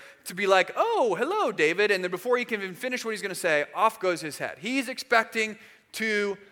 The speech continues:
die, because a normal king at that time would absolutely have killed their enemy. And maybe David wants some payback. He's like, "Your granda-, your granddaddy tried to kill me,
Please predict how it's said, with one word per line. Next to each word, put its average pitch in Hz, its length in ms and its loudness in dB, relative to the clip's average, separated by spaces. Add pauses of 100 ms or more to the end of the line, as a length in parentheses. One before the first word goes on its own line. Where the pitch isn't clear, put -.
(340)
die, 147 480 6
because 190 360 0
a 190 140 2
normal 269 420 2
king 311 280 0
at 247 80 0
that 247 220 6
time 180 380 0 (220)
would 180 160 -2 (100)
absolutely 254 840 4 (220)
have 175 220 0
killed 220 520 4 (240)
their 175 600 4 (380)
enemy. 180 360 -2 (1800)
And 160 180 -6
maybe 262 260 -2
David 277 340 -6
wants 233 240 -8
some 233 160 -10
payback. 208 440 -6
He's 160 160 -12
like, 135 200 -8
"Your 240 280 -4
granda-, 175 600 -6
your 226 220 -10
granddaddy 147 540 -6
tried 151 220 -6
to 160 60 -6
kill 190 220 -6
me, 233 280 -8